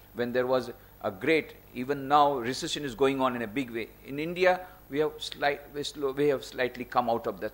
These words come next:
recession, that which was there two years back. But in America, I saw it is there in a big way. And America is in a mess. I do not know what will happen. I saw very good, nice people begging in the street. I saw with my own eyes. Not all of them,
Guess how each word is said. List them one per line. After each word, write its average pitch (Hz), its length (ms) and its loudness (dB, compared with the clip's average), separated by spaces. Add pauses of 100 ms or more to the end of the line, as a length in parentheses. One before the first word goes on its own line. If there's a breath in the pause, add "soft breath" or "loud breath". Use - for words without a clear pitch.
(140)
recession, 101 480 -10 (540)
that 107 200 -4
which 117 220 -8
was 120 160 2
there 113 160 2
two 120 160 -8
years 107 200 -4
back. 101 200 -8
But 127 140 -4
in 120 100 -2
America, 175 400 4
I 151 160 6
saw 127 460 6 (280 loud breath)
it 135 100 -14
is 139 140 -8 (120)
there 135 200 4
in 135 80 -2
a 123 60 0
big 110 300 -2
way. 98 240 -4 (380)
And 127 120 0
America 165 320 2
is 160 140 4
in 151 80 -4
a 143 40 -2
mess. 123 320 2
I 123 80 2
do 120 140 -2
not 123 180 -2
know 120 60 -6
what 110 200 2
will 107 120 -4
happen. 95 320 -12 (680 soft breath)
I 165 220 6
saw 180 480 8
very 156 240 0
good, 160 360 0
nice 151 360 4
people 190 480 0 (340)
begging 156 540 8 (180)
in 185 120 2
the 202 80 8
street. - 420 -2 (560)
I 170 100 -2
saw 220 220 4
with 202 200 0
my 190 120 0
own 185 180 0
eyes. 110 260 -10 (300)
Not 170 220 2
all 180 200 12
of - 140 6
them, - 200 -4